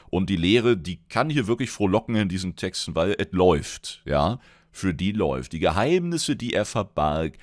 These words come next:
werden wie Dolche die Herzen seines Volkes treffen. Das ist natürlich auch ein bewusst gewähltes Wort. Wir denken auch hier wieder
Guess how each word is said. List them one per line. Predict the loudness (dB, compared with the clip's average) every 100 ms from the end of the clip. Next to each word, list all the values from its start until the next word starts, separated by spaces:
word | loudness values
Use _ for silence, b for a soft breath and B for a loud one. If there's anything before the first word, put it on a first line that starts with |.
| B B
werden | 2 4 6 4 -2
wie | -4 -6 0
Dolche | 4 6 6 2 -2 -2
die | 0
Herzen | 2 0 -2 -4 -4
seines | -2 -2 -2 -2
Volkes | 0 0 0 -4 -2
treffen. | -4 -4 -6
Das | -4
ist | -2
natürlich | -4 -4 -2 -2 0
auch | 0 2
ein | 0
bewusst | 0 -2 0 0 0 0
gewähltes | 0 2 0 0 -4 -2
Wort. | -2 0
Wir | -2
denken | -2 -2 -2
auch | -4 -2
hier | -4 -2
wieder | -2 -4